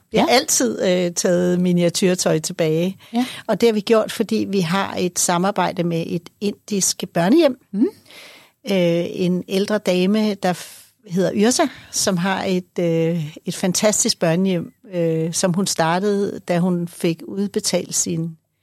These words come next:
Speaker 1: pension fra hendes firma, og tænkte, "Hvad skal jeg med det? Hvad, hvad skal jeg gøre med de her <laughs> fire hundrede tusind, jeg har fået?"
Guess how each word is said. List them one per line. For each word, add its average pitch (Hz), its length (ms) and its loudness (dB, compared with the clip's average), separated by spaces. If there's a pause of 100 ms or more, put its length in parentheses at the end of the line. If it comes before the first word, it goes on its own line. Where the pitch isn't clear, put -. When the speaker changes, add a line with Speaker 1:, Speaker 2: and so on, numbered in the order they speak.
(340)
Speaker 1:
pension 233 420 0
fra - 120 0
hendes 170 200 2
firma, 214 340 0
og 175 80 -4
tænkte, 185 320 -2
"Hvad 190 160 -2 (200)
skal - 180 -6
jeg 175 120 2
med 190 100 0
det? 147 200 -2 (300)
Hvad, 196 180 -2 (120)
hvad 190 140 0
skal 190 160 -2
jeg 180 80 -2
gøre 175 160 0
med 190 100 0
de 180 140 -2
her 170 60 2 (100)
<laughs> - 60 0
fire 196 160 0
hundrede - 260 -4
tusind, 202 400 -10
jeg 175 80 -4
har 160 60 -2
fået?" 202 380 0